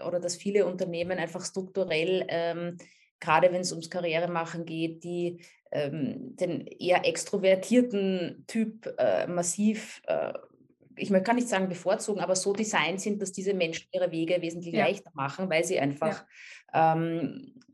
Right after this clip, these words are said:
Speaker 1: ja, proaktiver oft, oftmals sind. Und, ähm,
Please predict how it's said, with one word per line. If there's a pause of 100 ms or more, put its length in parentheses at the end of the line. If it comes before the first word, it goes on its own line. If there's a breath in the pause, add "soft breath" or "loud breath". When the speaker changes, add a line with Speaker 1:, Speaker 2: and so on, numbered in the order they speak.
(1300)
Speaker 1:
ja, (180)
proaktiver
oft,
oftmals
sind. (500 loud breath)
Und,
ähm,